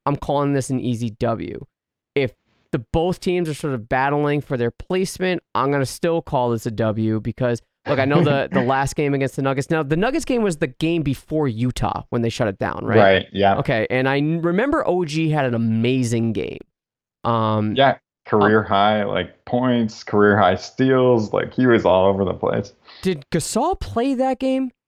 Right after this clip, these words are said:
Speaker 2: No, this was, I think Gasol and Serge were out for this one.
Speaker 1: But he played against
Speaker 2: Um,
Speaker 1: Utah.
Speaker 2: y-, uh, did he play against Utah?
Speaker 1: I think he did.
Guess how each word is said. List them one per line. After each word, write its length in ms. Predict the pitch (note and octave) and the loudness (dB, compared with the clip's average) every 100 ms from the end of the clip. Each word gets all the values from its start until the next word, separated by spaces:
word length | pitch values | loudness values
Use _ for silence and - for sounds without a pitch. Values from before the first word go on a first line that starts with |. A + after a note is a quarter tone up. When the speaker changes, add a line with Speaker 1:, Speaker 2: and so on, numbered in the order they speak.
| _ _ _ _ | _ _ _ _
Speaker 2:
No, 600 | C3 C3+ D3 D3+ C#3+ A#2+ G2+ | 4 6 8 8 6 2 0
this 360 | A2+ A2+ C3+ C3+ | -6 -2 -2 0
was, 240 | F#3 E3+ - | -2 -2 -6
I 100 | C3+ | -8
think 320 | C3+ G#3 G#3+ | -4 -4 -2
Gasol 500 | - E3 - C#3 C#3 - | 0 0 2 2 2 0
and 260 | A2+ B2 | 0 0
Serge 380 | A2 B2 G#2 F#2 | 0 2 4 4
were 200 | G2 F2 | 2 2
out 360 | E2 E2+ - - | 2 0 -4 -4
for 100 | G2+ | -2
this 240 | F#2 - | -2 0
one. 220 | C3 F3 - - _ - | 2 2 0 -8 _ -6
Speaker 1:
But 100 | D3 | -2
he 80 | C#3+ | -2
played 340 | - G2+ F#2+ | 2 6 6
against 240 | F#2 F2+ F2+ | 6 4 2
Speaker 2:
Um, 60 | |
Speaker 1:
Utah. 520 | A#2+ B2 A#2+ - - - _ _ _ _ _ - | 0 -2 -4 -6 -10 -14 _ _ _ _ _ -8
Speaker 2:
y-, 160 | G2 G#2 _ _ _ _ - | -6 -6 _ _ _ _ -2
uh, 480 | D3 F3+ G3 G3+ F#3 - | 0 0 0 0 -2 -4
did 220 | G#2 C#3+ - | 2 2 4
he 100 | E4 | 2
play 220 | - D#4 | 2 0
against 320 | D#4 D#4 - | 2 0 2
Utah? 360 | - - D#4+ E4+ | 2 2 4 2
Speaker 1:
I 20 | |
think 240 | A#3 A#3 | 2 -2
he 100 | G#3+ | -4
did. 420 | D#3 D3+ E3 C3 | -6 -2 0 -2